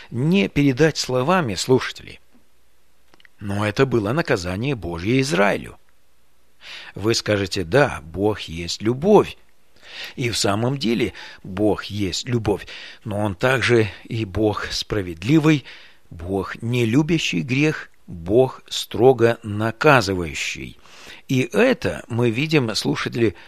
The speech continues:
э, во всем Ветхом Завете. В Новом Завете мы видим Господа Иисуса Христа, что Он в самом деле есть Бог, любовь, который прощает человека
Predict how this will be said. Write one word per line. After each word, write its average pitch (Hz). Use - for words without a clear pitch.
э, 101
во 104
всем 120
Ветхом 113
Завете. 135
В 78
Новом 175
Завете 170
мы 95
видим 113
Господа 101
Иисуса 95
Христа, 92
что -
Он 87
в -
самом 156
деле 120
есть 107
Бог, 90
любовь, 98
который 95
прощает 139
человека 127